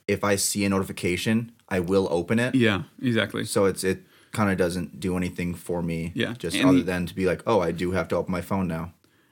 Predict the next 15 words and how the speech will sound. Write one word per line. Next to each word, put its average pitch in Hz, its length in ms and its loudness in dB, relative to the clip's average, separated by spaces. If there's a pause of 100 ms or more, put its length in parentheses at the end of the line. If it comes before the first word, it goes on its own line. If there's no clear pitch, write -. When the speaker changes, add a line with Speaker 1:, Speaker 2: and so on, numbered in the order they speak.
(120)
Speaker 2:
And 135 140 4
on 117 100 2
top 147 320 0
of 104 100 -4
that, 104 320 0
I 120 80 2
think 135 140 4
the 117 80 0
cheapest - 500 -2
one 107 220 2
is 104 240 0
the 107 120 2
Galaxy 107 640 2
Z 104 240 2
Flip, 113 440 -2